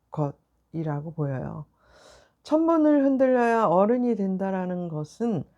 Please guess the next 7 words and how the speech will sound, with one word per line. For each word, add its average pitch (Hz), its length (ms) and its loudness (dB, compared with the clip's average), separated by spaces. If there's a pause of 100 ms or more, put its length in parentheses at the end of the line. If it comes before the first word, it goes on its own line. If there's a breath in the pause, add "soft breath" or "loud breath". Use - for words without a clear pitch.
(260 soft breath)
천 339 400 -6
번을 330 300 0
선택해야 285 840 -4
한다는 190 440 -4
것이겠죠? 143 640 -10 (1080)
선택은 302 960 2
주-, 220 380 -2